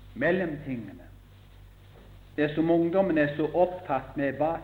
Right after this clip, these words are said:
skal, er det synd, er det synd, er det synd, er det galt, er det synd, er det galt? Spør de i det uendelige. På et bibelkurs, ungdomskurs,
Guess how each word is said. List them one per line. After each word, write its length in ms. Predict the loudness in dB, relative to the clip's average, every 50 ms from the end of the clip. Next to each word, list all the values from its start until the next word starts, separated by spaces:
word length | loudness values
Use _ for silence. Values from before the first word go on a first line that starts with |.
| -8 -6
skal, 240 | -4 -4 -4 -4 -6 -12 -14 -14 -10
er 100 | -10 -8 -8
det 140 | -8 -8 -8 -10 -12 -14 -10
synd, 280 | -8 -8 -8 -8 -10 -12 -16 -16 -12 -10
er 120 | -10 -8 -6
det 160 | -6 -8 -8 -8 -12 -14 -12
synd, 240 | -10 -10 -10 -12 -16 -16 -16 -16
er 100 | -10 -6 -6
det 100 | -6 -6 -6 -10 -12
synd, 200 | -14 -14 -16 -18 -16 -14 -8
er 80 | -6
det 120 | -4 -4 -4 -6 -8
galt, 400 | -10 -10 -10 -12 -14 -16 -18 -20 -18 -16
er 100 | -12 -10 -8
det 100 | -8 -10 -10
synd, 260 | -10 -12 -12 -12 -14 -18 -16 -14
er 40 |
det 140 | -14 -12 -12 -12 -14
galt? 320 | -14 -14 -14 -16 -18 -20 -20 -20 -20 -20 -20 -20 -20 -20 -20 -20 -20 -20 -20 -20 -20 -20 -20 -20 -20 -20 -20 -20 -20 -20 -20 -20 -20 -20 -20 -20 -20 -20 -20 -20 -20 -20 -20 -20 -20 -20 -20 -20 -20 -20 -20 -20 -20 -20 -20 -20 -20 -20 -20 -20 -4
Spør 240 | 2 6 6 6 6 6
de 100 | 4 2
i 60 | 2
det 100 | 2 2 2
uendelige. 560 | 2 0 -2 -4 -8 -12 -14 -16 -16 -16 -18 -20 -20 -20 -20 -20 -20 -20 -20 -20 -20 -20 -20 -20 -20 -20 -12 -6
På 120 | -2 -2
et 120 | -2 -2 -2
bibelkurs, 680 | -2 -2 -2 0 0 0 0 0 2 4 4 4 2 0 -6 -8 -8 -8 -10 -14 -16 -10 -6
ungdomskurs, 800 | -2 -2 0 0 0 0 0 -2 -4 -6 -2 -2 -2 -2 -2